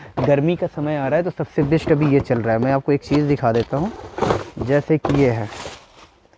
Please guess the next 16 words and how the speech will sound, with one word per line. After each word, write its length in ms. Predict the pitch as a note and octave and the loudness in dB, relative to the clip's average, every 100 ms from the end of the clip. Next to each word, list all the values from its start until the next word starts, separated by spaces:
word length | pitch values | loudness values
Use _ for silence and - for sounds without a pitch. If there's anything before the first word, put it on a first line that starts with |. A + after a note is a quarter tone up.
| _ | _
इसमें 240 | - F3+ E3 | -4 -2 2
क्या 160 | C#3+ | 4
है 160 | C3+ E3 | 4 2
कि 240 | - F#3 - | 0 -4 -2
अभी 260 | B2+ B2+ F3 | -4 0 0
बहुत 320 | C3 B2 D#3 | 0 0 0
सारे 280 | E3 D#3 E3 - - _ _ - | 2 4 2 -2 -16 _ _ -2
समय 180 | C3+ C3 | 2 2
है। 280 | A2 G2+ | 2 -2
देखिए, 220 | A2+ - C3+ | -4 -2 2
यहाँ 120 | C#3 | 2
पे 60 | |
फ़ैन 260 | D3 D3 D3 | 2 2 2
चल 160 | C#3+ A2+ | 4 2
रहा 180 | A2+ | 2
है 80 | A2 | 0